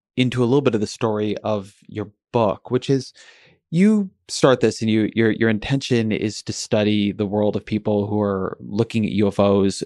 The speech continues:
through the lens of religious studies. It's a scholarly effort. It's published by Oxford University Press. It's fact-checked, the whole thing. But the book also ends up being something of a first-person travelogue, as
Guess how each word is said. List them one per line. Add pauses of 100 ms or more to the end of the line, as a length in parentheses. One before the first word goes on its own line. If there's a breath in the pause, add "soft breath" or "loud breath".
(140)
through
the
lens
of
religious
studies.
It's
a
scholarly
effort.
It's
published
by
Oxford
University
Press.
It's
fact-checked,
the
whole
thing. (760 loud breath)
But
the
book
also
ends
up
being
something
of
a
first-person
travelogue,
as